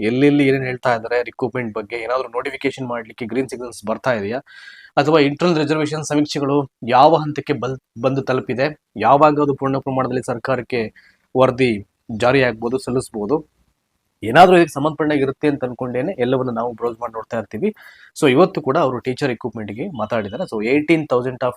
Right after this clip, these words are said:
teacher recruitment-ಗೆ ಎಕನಾಮಿಕ್ ಡಿಪಾರ್ಟ್ಮೆಂಟ್ ಅಪ್ರೂವಲ್ ಪಾಸ್ ಮಾಡಿದೆ ಅಂತ ಹೇಳಿದ್ದಾರೆ. So after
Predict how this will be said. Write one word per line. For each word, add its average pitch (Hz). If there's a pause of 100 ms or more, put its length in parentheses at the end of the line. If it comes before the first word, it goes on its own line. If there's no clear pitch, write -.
teacher 117
recruitment-ಗೆ 110
ಎಕನಾಮಿಕ್ 131
ಡಿಪಾರ್ಟ್ಮೆಂಟ್ 110 (500)
ಅಪ್ರೂವಲ್ 156
ಪಾಸ್ 123
ಮಾಡಿದೆ 127
ಅಂತ 113
ಹೇಳಿದ್ದಾರೆ. 110
So 190
after 160